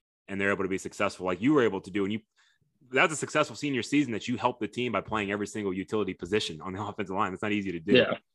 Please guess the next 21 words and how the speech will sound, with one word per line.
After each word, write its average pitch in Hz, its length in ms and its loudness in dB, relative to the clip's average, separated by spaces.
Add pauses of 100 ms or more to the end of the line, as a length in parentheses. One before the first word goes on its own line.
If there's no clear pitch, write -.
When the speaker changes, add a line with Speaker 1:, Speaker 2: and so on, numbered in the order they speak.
(180)
Speaker 1:
So - 400 2
that's 175 160 6
really 160 180 10
cool. 120 240 2
I'm 110 100 -2
glad 131 200 2
you 120 60 -8
brought 123 200 2
that 120 100 2
up. 123 120 0
And 127 120 -4
then 165 100 -8
speaking 208 320 -4
of 135 80 0
being, 123 280 2 (240)
you 139 80 -6
know, 117 200 4
t-, - 220 -10
talking 127 260 4
to 101 80 -2
parents, 101 420 -6